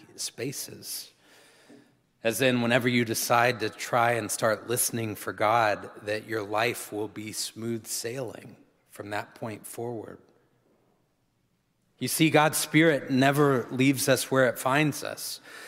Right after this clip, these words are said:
but is always working to change us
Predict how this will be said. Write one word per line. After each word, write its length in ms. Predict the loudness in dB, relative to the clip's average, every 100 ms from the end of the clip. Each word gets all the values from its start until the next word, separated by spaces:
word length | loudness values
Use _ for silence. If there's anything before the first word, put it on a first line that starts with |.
| -16 -2
but 120 | 2
is 160 | 2 0
always 560 | 2 4 4 2 0
working 560 | 2 2 2 -2 -2 -4
to 180 | -6 -10
change 680 | -6 -4 0 0 0 -2
us 540 | -6 -8 -10 -10 -10